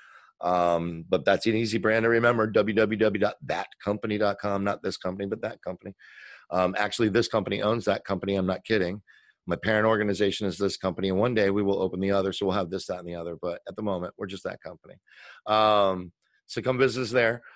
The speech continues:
Uh, if you wanna catch me on social media, at Ken Knorr, uh, is my Twitter handle,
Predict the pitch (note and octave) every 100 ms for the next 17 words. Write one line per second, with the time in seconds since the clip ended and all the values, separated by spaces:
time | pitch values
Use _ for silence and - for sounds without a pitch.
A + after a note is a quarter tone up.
0 | - _ - B2+ B2+ A#2 C#3+ C#3+ D#3 D#3+
1 | D3+ D3+ C#3+ D3 D3+ D3 D3 - A#2 B2+
2 | - - C3+ B2 A#2 A#2 B2 B2+ A2+ G#2+
3 | G#2 G#2 G2 G2+ A2 G#2 G#2 G#2 G#2+ G#2